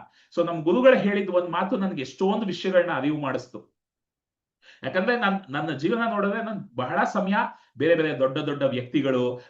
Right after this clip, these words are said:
ದೊಡ್ಡ ದೊಡ್ಡ ಸ್ಟಾರ್ಗಳು, ದೊಡ್ಡ ದೊಡ್ಡ ಗುರುಗಳು, ಇವ್ರ ಮಾತನ್ನ ಕೇಳ್ತಾನೆ ಕಳೀತಾ ಇರ್ತೀನಿ.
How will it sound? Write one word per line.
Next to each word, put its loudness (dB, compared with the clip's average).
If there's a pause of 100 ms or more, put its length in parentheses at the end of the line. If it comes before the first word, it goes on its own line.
ದೊಡ್ಡ 0
ದೊಡ್ಡ -2
ಸ್ಟಾರ್ಗಳು, 0
ದೊಡ್ಡ 0
ದೊಡ್ಡ 0
ಗುರುಗಳು, 4
ಇವ್ರ 0
ಮಾತನ್ನ -4
ಕೇಳ್ತಾನೆ -2
ಕಳೀತಾ 2
ಇರ್ತೀನಿ. -8